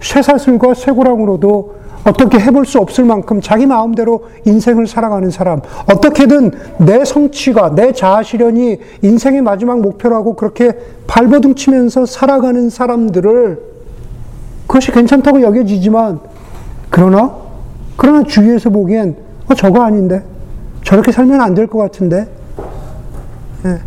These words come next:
그렇게 보여지는 거잖아요. 바로 경쟁이라든가 두려움이라든가 욕망, 시기, 비난의 영들, 그 수많은 것들이 오늘 본문에 보니까 군대, 군대 귀신이라고 하잖아요.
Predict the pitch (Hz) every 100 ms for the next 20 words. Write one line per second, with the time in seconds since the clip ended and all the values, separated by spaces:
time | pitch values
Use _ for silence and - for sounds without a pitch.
0 | - 254 - 269 208 220 202 202 170 143
1 | 151 143 - - - - - - - -
2 | - - - - - - - - - -
3 | - - - - - - - - 262 277
4 | 226 233 254 247 233 208 202 175 139 -
5 | - - - 214 254 233 220 196 170 156
6 | 143 139 - - - - 185 220 233 226
7 | 180 151 147 - - - - - 262 190
8 | 196 135 - - - - - - - 214
9 | 226 226 208 170 156 147 143 - - -
10 | 247 233 277 285 277 254 233 - 185 175
11 | 143 - - - - - 226 262 247 214
12 | 233 220 185 214 208 - - - 214 254
13 | 226 - - 196 254 247 220 - 202 180
14 | 156 170 165 156